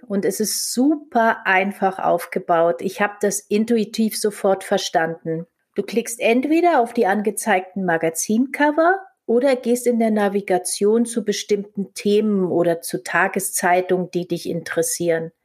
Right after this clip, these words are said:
Mit der Suchfunktion hast du dann auch noch mal die Möglichkeit, Magazine oder Zeitungstitel einzugeben, die du auf Anhieb nicht gefunden hast. Das ist wirklich total benutzerfreundlich.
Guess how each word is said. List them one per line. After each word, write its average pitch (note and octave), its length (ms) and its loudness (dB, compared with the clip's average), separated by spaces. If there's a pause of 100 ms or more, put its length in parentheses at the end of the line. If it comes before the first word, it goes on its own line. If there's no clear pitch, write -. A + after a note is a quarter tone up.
(200)
Mit F#3+ 180 -2
der F#3+ 140 4
Suchfunktion E4+ 960 0 (360)
hast A#3+ 280 0
du A#3+ 40 2
dann A#3 200 0
auch A#3 220 0
noch B3+ 180 2
mal A#3 140 4
die A3+ 120 0
Möglichkeit, A3+ 800 2
Magazine G3 800 2
oder G3 300 0
Zeitungstitel G#3 880 -2
einzugeben, G#3 1000 0 (380)
die G#3 80 2
du G3+ 140 2
auf - 220 2
Anhieb G#3 440 0
nicht G3 180 -2
gefunden B3 720 0
hast. C4+ 380 -2 (180)
Das B3 160 -2
ist B3+ 180 -6
wirklich C4 320 0
total A#3+ 440 0
benutzerfreundlich. E3+ 1300 -2